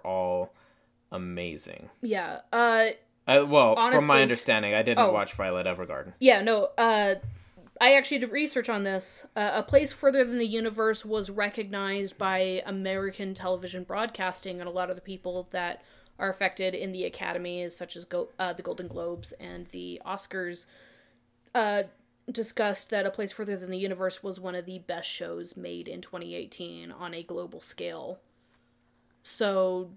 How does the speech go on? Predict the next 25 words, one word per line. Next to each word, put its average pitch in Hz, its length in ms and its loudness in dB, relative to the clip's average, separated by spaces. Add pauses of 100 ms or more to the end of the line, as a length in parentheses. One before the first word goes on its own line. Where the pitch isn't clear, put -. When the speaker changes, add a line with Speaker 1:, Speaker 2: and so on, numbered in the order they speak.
(140)
Speaker 2:
that 202 220 2
one 185 480 -2
is 185 220 -6
definitely 196 540 -4
co-, 202 400 -6
coming 262 320 4
into 240 360 0
this 220 160 0
category 190 500 -4
strong 180 760 -6 (180)
from 185 300 -4
an 175 160 -8
international 185 760 -4
perspective. - 840 -12 (1000)
Uh, 196 420 2 (100)
Devilman 277 500 4
Crybaby 214 1120 2 (520)
is 226 220 -2
still 262 600 4
one 240 160 -2
of 220 140 -2
the 214 200 -8
top 202 420 -6
trending 190 440 -8
anime 190 760 -4